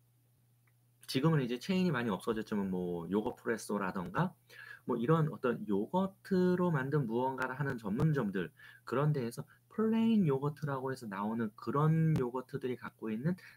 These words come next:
딱 그 정도의 어떤 그 산미감이나 당미감, 혹은 요구르트라고 표현을 하죠. 이제 요만한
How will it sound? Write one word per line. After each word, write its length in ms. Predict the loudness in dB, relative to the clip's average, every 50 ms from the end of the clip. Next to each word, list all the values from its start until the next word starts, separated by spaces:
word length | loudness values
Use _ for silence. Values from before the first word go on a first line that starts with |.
| _ _
딱 180 | -6 -6 -6 -6 _
그 200 | -8 -6 -6 -4
정도의 420 | -2 -2 -2 -2 -2 0 0 0
어떤 400 | 0 -2 -2 _ -6 -6 -4 -6 -8
그 260 | -8 -6 -6 -6 -4
산미감이나 720 | -2 -2 -2 0 0 -2 -2 -2 -2 -4 -4 -4 -8 -10 -12
당미감, 520 | -12 -8 -6 -4 -4 -4 -4 -4 -6 -6 -10 _ _ _
혹은 280 | -2 0 0 0 -2 -2 -8 -16 -20 -20 _ _ _ _ _ _ _ 2
요구르트라고 1120 | 2 4 2 2 0 0 0 2 0 0 -2 -4 -4 -2 0 2 2 2 0 0 -4 -4
표현을 380 | -2 -2 0 2 2 2 0 -2
하죠. 260 | -6 -6 -6 -6 -4
이제 420 | -4 -6 -4 -4 -2 -2 -2 -4 -4
요만한 800 | -2 2 2 4 4 4 2 2 0 -2 -2 -2 -2 -2 -2 -4